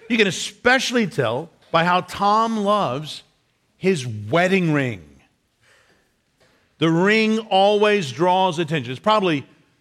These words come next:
polished and shined every day.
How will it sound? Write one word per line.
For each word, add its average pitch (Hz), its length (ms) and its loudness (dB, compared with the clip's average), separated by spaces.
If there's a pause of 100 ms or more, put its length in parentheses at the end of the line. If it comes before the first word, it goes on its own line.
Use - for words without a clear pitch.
(220)
polished 233 680 0
and 143 200 -4
shined 214 960 -2 (560)
every 220 360 2
day. 185 600 0